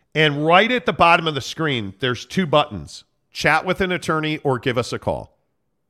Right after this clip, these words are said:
Because I know a lot of people, when you've been in an accident or you have an, an injury situation, you're not you're not so excited to talk on the phone. You know what that's like. You know, you're, maybe you're embarrassed. Maybe you're unsure.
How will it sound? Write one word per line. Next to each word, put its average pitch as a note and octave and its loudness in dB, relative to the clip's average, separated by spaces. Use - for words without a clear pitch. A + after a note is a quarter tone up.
Because F3 0
I G3 2
know B3 6
a - 4
lot G3+ 6
of E3+ 4
people, F3+ 0
when D#3 -2
you've D3 -2
been F3 2
in F#3 2
an E3+ 2
accident D#3+ 0
or D3+ -4
you C3+ -2
have D#3 2
an, C#3+ -4
an D3+ 0
injury D3+ -4
situation, C#3+ -4
you're D#3 -4
not G3+ -2
you're D3+ -6
not G3 2
so G#3+ -2
excited E3 0
to C3 -4
talk A2 0
on A2+ -2
the G#2 -4
phone. C3+ -4
You A#3+ -2
know B3+ 2
what F3 0
that's F#2 -6
like. C#2 -12
You C#3+ -10
know, D#3 2
you're, D3+ -2
maybe F3+ 0
you're F3+ -2
embarrassed. C3 -2
Maybe D#3 -6
you're D#3+ -4
unsure. C3 -4